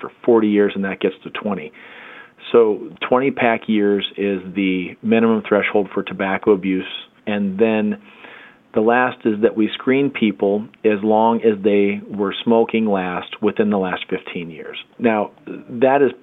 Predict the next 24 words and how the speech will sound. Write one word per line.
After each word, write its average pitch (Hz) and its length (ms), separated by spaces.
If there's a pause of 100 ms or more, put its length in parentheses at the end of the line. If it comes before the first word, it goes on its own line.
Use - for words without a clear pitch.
(160)
probably 135 520
the 101 80
biggest 107 520
reason 101 560
why 101 160
we 98 140
do 107 200
have 101 320
some 92 160
confusion 95 920 (360)
in 104 220
terms 101 340
of 92 140
getting 98 400 (200)
screening 98 640
done 85 480
on 101 220
that. 85 240 (100)
It's - 180
always 113 380 (320)
that 113 280
there 107 140
is 104 140
no 110 400